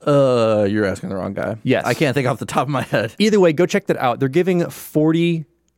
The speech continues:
Speaker 2: I think it's R P packs for both Warzone and Arena. So you can jump in, get those packs,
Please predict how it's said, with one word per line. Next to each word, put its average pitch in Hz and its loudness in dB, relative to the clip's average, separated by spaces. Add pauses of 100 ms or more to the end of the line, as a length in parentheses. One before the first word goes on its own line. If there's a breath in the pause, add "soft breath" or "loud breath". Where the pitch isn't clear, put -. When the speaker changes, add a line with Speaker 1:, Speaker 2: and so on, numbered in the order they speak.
Speaker 2:
I 131 0
think 175 2
it's - -4
R 135 0
P 131 -2
packs 139 -4
for - -4
both 117 -2 (500)
Warzone 131 0 (200)
and 120 -2
Arena. 131 0
So 135 -2
you 127 0
can 135 0
jump 156 2
in, 135 2 (260 soft breath)
get 143 0
those 131 0
packs, - -4